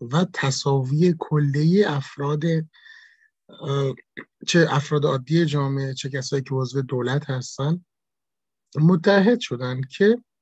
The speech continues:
با همکاری سازمان‌ها برای نیل به یکی از اهداف سازمان ملل متحد، یعنی توسعه و تشویق احترام جهانی و واقعی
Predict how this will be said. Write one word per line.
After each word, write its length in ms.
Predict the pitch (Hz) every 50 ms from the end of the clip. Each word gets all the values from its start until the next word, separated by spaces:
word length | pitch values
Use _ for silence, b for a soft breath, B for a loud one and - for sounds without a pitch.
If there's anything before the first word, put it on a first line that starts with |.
| _ _ _ _ _ _ _ _ _ _ _ _ _ _
با 220 | 123 117 143 156
همکاری 680 | 156 - - 190 185 180 170 - 190 185 196 214 247 262
سازمان‌ها 1080 | - - - - 156 151 147 143 135 131 139 147 143 147 143 139 156 180 196 202 208 208 _ _ _ _ _ _ _ _
برای 380 | 135 131 131 143 156 165 165
نیل 300 | 165 160 165 180 190 190
به 140 | 165 151 147
یکی 260 | 143 156 160 160 170
از 200 | 165 165 151 143 - -
اهداف 640 | - 151 139 127 - _ 165 165 180 175 160 - 180 180 165 B B B B B B B
سازمان 720 | - - - 147 139 139 139 131 135 151 160 175 190 190
ملل 360 | 185 175 160 160 170 180 185
متحد، 580 | 170 147 135 127 123 - - 120 120 120 120 123
یعنی 320 | 131 120 123 139 151 156 156
توسعه 600 | - - 143 139 135 131 - - 151 156 165 170
و 220 | 156 170 170 170 165 B B B B B B B _ _
تشویق 840 | _ - 135 135 131 - - - 147 160 180 180 170 160 180 175 - _ _
احترام 800 | - 156 139 - - _ - - 160 160 175 190 214 220 220 208
جهانی 680 | 156 131 127 143 131 127 131 127 127 131 147 170 185
و 160 | 175 196 196
واقعی 720 | 170 143 131 127 123 120 - 127 123 127 139 147 156 156